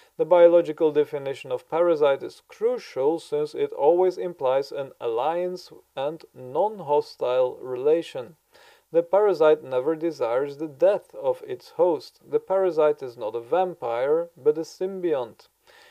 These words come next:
In this sense, the relation between the machine and the human is a relation of mutual desire, of seduction and fetishism.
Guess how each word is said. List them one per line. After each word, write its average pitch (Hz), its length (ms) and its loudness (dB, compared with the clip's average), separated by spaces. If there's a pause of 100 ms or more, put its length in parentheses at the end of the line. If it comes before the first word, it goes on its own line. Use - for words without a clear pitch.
(120)
In 175 160 -6
this 175 180 2
sense, 147 300 -4
the 165 120 0
relation 147 520 0
between 151 320 -4
the 156 80 -2
machine 190 560 -6
and 147 220 -6
the 151 100 -10
human 139 460 -10
is 156 180 -4
a 170 80 -4
relation 147 520 -2
of 147 140 -2
mutual 165 540 -2
desire, 120 520 -4
of - 220 -14
seduction 165 600 -2
and 127 340 -12
fetishism. 135 960 -6